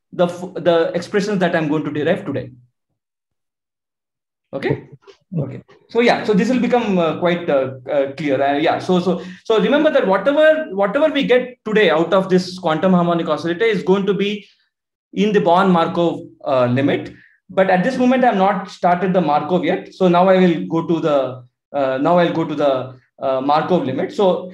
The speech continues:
so I'm at this moment, I'm just trying to analyze this piece. Okay. I'm just trying to analyze this piece. Okay.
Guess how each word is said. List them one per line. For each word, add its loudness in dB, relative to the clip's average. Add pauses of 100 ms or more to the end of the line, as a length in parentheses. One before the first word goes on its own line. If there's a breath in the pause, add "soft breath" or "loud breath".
(140)
so 2
I'm 2
at 0
this 2
moment, 2
I'm 2
just 0
trying 0
to 2
analyze 2
this 0
piece. -10 (420)
Okay. -4
I'm 2
just -2
trying 2
to 2
analyze 2
this -6
piece. -20 (200)
Okay. -12